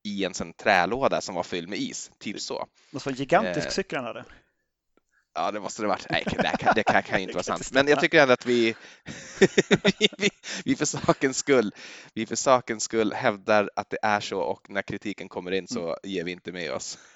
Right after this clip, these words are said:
Speaker 2: Om du som, som cyklar runt där med, med, eh, vad vi tror var partyis, eh, och,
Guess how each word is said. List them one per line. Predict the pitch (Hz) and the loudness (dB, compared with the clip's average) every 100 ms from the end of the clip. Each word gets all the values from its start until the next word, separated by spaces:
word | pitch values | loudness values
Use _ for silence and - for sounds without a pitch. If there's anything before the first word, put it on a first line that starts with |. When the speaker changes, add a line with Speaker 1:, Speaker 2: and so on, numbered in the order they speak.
| - | -2
Speaker 2:
Om | 165 165 | 0 4
du | 185 | 4
som, | 190 185 165 156 143 | 4 4 2 4 2
som | - 151 | 0 -2
cyklar | 160 160 | -2 0
runt | 160 180 | 0 -2
där | - | -2
med, | 123 | -6
med, | 127 127 117 | -4 -4 -4
eh, | 117 117 | -4 -6
vad | 127 127 | -6 -6
vi | |
tror | - 147 123 | -4 -4 -2
var | 117 | -4
partyis, | - 123 - 127 139 120 - - | -4 -8 -8 -10 -8 -10 -12 -12
eh, | 113 107 - 123 110 113 - - - - | -12 -12 -16 -18 -16 -14 -14 -16 -18 -16
och, | - - - | -16 -16 -18